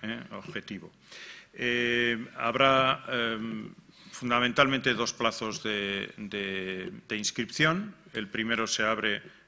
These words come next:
en diciembre, para mediados de diciembre, eh, es este proceso de inscripción,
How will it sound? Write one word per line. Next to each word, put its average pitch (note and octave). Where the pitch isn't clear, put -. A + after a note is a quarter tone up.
en A2
diciembre, C#3
para A2
mediados G#2+
de G#2+
diciembre, G#2
eh, G2+
es A2
este G#2
proceso G#2
de G2+
inscripción, C#3